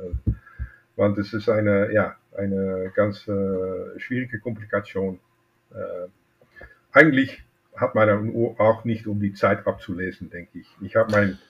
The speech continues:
Telefon, um die Zeit abzulesen, und die Uhr ist mein Schmuckstück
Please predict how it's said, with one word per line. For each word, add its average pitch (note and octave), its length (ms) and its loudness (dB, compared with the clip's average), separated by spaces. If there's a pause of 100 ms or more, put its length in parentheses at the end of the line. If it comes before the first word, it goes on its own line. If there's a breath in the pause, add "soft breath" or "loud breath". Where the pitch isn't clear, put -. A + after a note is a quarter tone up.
(160)
Telefon, C3+ 540 6
um A#2 120 -2
die G#2 80 2
Zeit B2+ 240 8
abzulesen, D#3+ 720 0 (380 loud breath)
und G2+ 180 -4
die G#2 80 -8
Uhr A2+ 340 2
ist A2 140 -10
mein G#2+ 200 4
Schmuckstück - 880 -6